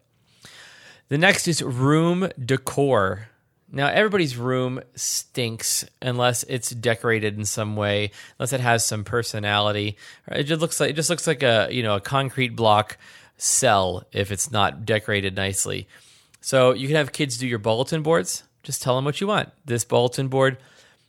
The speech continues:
is for colleges and universities. This one is for, for me, I, we have a compliments box, which we'll talk about at some point. Um, this is for compliments to the choir. Uh, this over here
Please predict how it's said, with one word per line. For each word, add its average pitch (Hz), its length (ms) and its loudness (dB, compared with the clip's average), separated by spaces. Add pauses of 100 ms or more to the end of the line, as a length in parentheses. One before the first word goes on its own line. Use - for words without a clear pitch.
(420)
is 117 380 0
for 110 800 0 (280)
colleges 117 480 0
and 117 100 -4
universities. 156 800 -2 (300)
This 123 240 -2
one 120 280 0
is 113 400 -2
for, 113 680 0
for - 180 -4
me, 120 240 0
I, 113 320 2
we 127 140 2
have 107 100 2
a 101 40 2
compliments 107 640 -2
box, 98 380 0
which 113 160 -6
we'll 107 60 -4
talk 104 260 0
about 98 200 -2
at 101 80 -4
some 101 200 -6
point. 101 280 -6 (600)
Um, 104 420 0 (160)
this - 220 -10
is 117 80 -8
for - 160 -8
compliments 131 720 -4
to 101 60 -10
the 104 100 -10
choir. 156 480 2 (600)
Uh, 107 320 0
this 120 380 -2
over 120 180 0
here 123 420 0